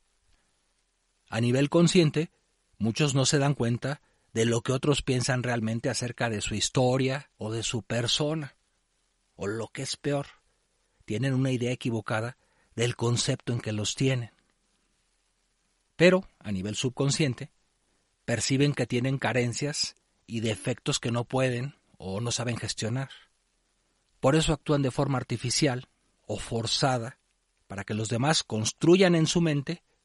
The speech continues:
la historia que estos quieren que entiendan como su realidad. De esto nos podemos dar cuenta fácilmente, por ejemplo, en las redes sociales, cuando vemos que algunos comparten imágenes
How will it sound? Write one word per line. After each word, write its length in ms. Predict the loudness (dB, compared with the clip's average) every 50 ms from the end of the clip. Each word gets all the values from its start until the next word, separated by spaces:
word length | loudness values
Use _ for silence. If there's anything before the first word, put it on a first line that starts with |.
| _ _ _ _ _ _
la 160 | -4 0 0
historia 360 | 0 2 4 6 6 8 6
que 120 | 6 6 4
estos 300 | 4 4 2 0 0 0
quieren 400 | 2 4 4 4 2 0 -4 -6 _ _ _ _ _ _ _
que 80 | -6 -4
entiendan 640 | -2 -2 0 2 2 4 2 2 0 -2 -6 -6 -10 _ _ _ _ _ -6
como 260 | -2 -2 0 0 0
su 200 | 0 2 2 2
realidad. 560 | 2 2 2 4 4 2 2 2 2 0 0 -4 _ _ _ _ _ _ _ _ _ _ _ _ _ _ _ _ _ _ _ _ _ _ _ _ _
De 140 | -2 0 0
esto 180 | 0 2 0 0
nos 120 | 0 0
podemos 320 | 0 0 2 4 4 6
dar 160 | 6 6 4 6
cuenta 280 | 6 4 4 4 2
fácilmente, 680 | 0 0 0 2 2 4 4 4 2 2 0 -4 -8 -20 -20 _ _ _ _ _ _ _ _ _ _ _
por 140 | -4 -2 0
ejemplo, 280 | 2 2 2 4 4 2
en 80 | 2
las 120 | 2 0 0
redes 200 | 0 -2 -2 -2
sociales, 800 | -2 -2 -2 -2 -2 -2 -4 -6 -10 -14 -14 -14 -14 -14 -16 _ _ _ _ _ _ _ _ _ _ _ _ _ _ _
cuando 260 | -8 -6 -4 -2 0
vemos 260 | 2 2 4 2 2
que 80 | 2 0
algunos 480 | 2 4 4 4 4 4 2 0 -4 -10 _ _ _ _ _ -6
comparten 520 | -4 -4 0 2 2 2 2 4 2 2
imágenes 840 | 4 4 4 4 4 2 2 2 0 -2 -2 -2 -4 -6 -8 -14 -18